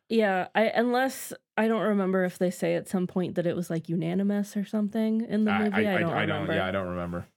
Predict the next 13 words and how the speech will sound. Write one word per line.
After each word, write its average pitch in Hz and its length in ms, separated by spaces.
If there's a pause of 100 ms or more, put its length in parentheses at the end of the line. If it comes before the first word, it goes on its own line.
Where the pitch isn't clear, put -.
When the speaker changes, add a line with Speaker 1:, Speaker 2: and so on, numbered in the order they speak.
Speaker 2:
I 78 80
don't 87 100
remember 85 340
at 85 80
all. 87 240 (640)
Speaker 1:
Our 233 80
next 269 240
comment 220 340
was 202 200
from 220 180
Steve 208 340
from 233 180
Arizona. 220 640